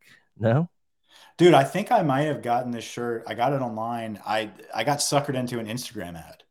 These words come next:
Speaker 2: That's exactly what it was. Like, I, I actually bought something from Instagram, and that's really hit or miss. I think I've bought some really sick New Balance kicks and this t-shirt.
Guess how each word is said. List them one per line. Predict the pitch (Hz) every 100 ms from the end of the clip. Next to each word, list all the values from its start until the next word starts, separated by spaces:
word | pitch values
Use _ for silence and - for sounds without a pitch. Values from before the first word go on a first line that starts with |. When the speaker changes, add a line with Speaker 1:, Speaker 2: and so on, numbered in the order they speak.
| _
Speaker 2:
That's | 117 113
exactly | 117 107 113 110 117
what | 110
it | 107
was. | 101 82 -
Like, | 107
I, | 110
I | 107 110
actually | 117 131 - 135 131
bought | - 107 107
something | - 110 107
from | 101 101
Instagram, | 101 104 117 127 131 135 - - - _ _ -
and | 117 123 123 120
that's | 107 117 123 104
really | 117 131
hit | 127 127
or | 123
miss. | 104 113 143 - -
I | 107
think | 104 127 123
I've | 117 -
bought | 113 113 107
some | - 104 101
really | 110 107 117 131 127
sick | 120 - 127 127 123
New | 113 120
Balance | 117 120 123 123 -
kicks | - 123 123 - - - - -
and | 117
this | 113 107
t-shirt. | - 110 - 90 85